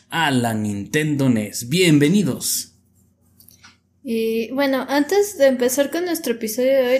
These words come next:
Speaker 2: también queremos ofrecer una disculpa por el retraso en nuestro trabajo, pues ya saben que nuestras actividades nos habían consumido mucho tiempo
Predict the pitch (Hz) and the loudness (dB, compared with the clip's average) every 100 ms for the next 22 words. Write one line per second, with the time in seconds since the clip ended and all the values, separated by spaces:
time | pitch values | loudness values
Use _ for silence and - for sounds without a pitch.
0 | 262 233 233 233 262 269 254 269 285 269 | 0 -2 -2 0 2 2 2 -2 -2 0
1 | 220 220 226 269 277 226 208 - 247 240 | -2 -2 -2 -2 0 0 -4 -8 -10 -4
2 | 302 339 - - - - - 233 233 220 | 0 0 -2 -18 -20 -14 -2 2 4 2
3 | 214 226 226 233 247 247 233 226 208 208 | 0 -2 0 -2 0 0 0 -2 -6 -4
4 | 202 208 240 240 214 - 185 185 180 - | 0 2 2 0 -4 -4 -8 -8 -12 -4
5 | 196 202 220 214 185 190 190 202 214 220 | -2 -2 -2 -4 -4 -6 -6 -6 -4 -4
6 | 208 226 226 226 240 247 233 214 220 226 | -4 0 2 4 4 2 0 0 0 2
7 | 254 254 233 233 226 226 254 254 269 262 | 0 0 -2 0 -2 -2 0 0 2 0
8 | 254 254 | 0 -4